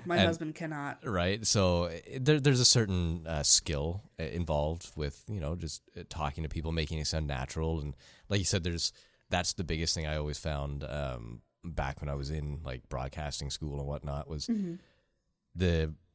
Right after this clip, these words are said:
Speaker 2: instructors were always like, "You sound like you're reading," to every
Speaker 1: <laughs>
Speaker 2: student.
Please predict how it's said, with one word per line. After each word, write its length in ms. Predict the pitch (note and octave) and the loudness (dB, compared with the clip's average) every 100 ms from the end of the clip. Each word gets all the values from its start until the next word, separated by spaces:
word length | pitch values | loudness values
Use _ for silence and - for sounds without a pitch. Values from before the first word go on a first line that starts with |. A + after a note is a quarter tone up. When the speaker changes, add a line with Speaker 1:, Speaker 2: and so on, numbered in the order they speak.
| - | -8
Speaker 2:
instructors 560 | F#2 - G2+ E2 F2 D#2+ | -4 0 2 2 0 0
were 80 | E2 | 0
always 200 | D#2+ D#2+ | 0 0
like, 260 | D2+ C#2 - _ _ - | -2 -4 -10 _ _ -6
"You 80 | - | 0
sound 320 | - G2 F2+ | 2 2 0
like 200 | E2 - | -2 -4
you're 100 | F#2 | -4
reading," 280 | F#2+ D2 - _ _ _ _ _ _ - | -2 -2 -8 _ _ _ _ _ _ -4
to 160 | G#2+ G2 | -2 2
every 260 | A2+ G2+ | 4 4
Speaker 1:
<laughs> 100 | G2+ | 4
Speaker 2:
student. 280 | A2+ D#2+ - | 4 0 -4